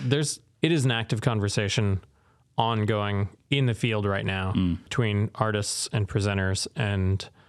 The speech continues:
Speaker 1: being a house that doesn't charge any merch, merch cut. I, I do feel like we're currently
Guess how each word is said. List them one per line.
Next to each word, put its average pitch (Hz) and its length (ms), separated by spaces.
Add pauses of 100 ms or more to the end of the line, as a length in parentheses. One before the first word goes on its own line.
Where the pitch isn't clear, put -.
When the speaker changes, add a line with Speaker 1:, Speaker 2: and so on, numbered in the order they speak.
(120)
Speaker 1:
being 127 220
a 117 80
house 117 300
that 110 320
doesn't 117 400 (500)
charge 107 680 (160)
any 120 460
merch, 117 320 (440)
merch 120 320
cut. 107 320 (140)
I, 123 300
I 123 60
do 123 220
feel 131 160
like 107 180
we're 113 100
currently 127 680